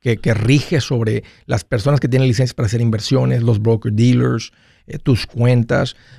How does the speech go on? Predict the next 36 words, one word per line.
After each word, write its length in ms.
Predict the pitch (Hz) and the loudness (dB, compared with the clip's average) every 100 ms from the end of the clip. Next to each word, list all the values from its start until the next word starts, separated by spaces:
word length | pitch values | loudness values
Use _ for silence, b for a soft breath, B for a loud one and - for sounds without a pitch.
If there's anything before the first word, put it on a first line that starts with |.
| b | b
Pero 200 | - 131 | 0 2
no, 120 | 147 | 2
no. 280 | 139 - - | 2 0 -2
Y, 280 | - 190 - | -2 0 2
y 40 | |
esto, 360 | 196 226 180 240 | 2 2 -2 -2
esto, 240 | 226 170 | -2 -2
esto 320 | 214 202 175 196 | -4 -2 -2 2
es 60 | |
una 100 | 226 | 2
industria 400 | 226 180 170 208 | 4 2 0 -4
gigantesca 720 | 170 175 143 131 120 151 - | -2 0 2 2 2 0 0
en 60 | 135 | 0
Estados 380 | 113 123 113 - | 0 0 -2 0
Unidos. 260 | 127 127 - | -2 -2 -4
O 20 | |
sea, 100 | 135 | 0
en, 140 | 139 156 | 2 2
en 120 | 156 | 4
el 120 | 147 | 4
mercado 400 | 147 135 175 196 | 2 0 0 0
hispano, 460 | 214 - 175 180 160 | -2 -4 -2 0 2
en 80 | |
español, 640 | 139 - 123 120 151 139 143 b b b b b _ - - | 0 -2 0 2 4 4 0 b b b b b _ -20 -4
e-, 220 | 151 - | -2 0
es, 100 | 139 - | -2 2
era 160 | 180 | 0
casi 260 | 190 185 214 | 2 0 2
ine-, 180 | 180 170 | 2 2
es 220 | 180 190 | 2 2
casi 280 | - 175 202 | 0 0 2
inexistente, 760 | 175 160 131 - 160 170 156 | 0 -2 -6 -4 0 0 2
o 140 | 127 127 | 2 4
era 180 | 196 190 | 2 2
casi 200 | 160 160 | 0 0
inexistente, 680 | 135 135 - 139 127 151 | -2 -2 0 0 0 -2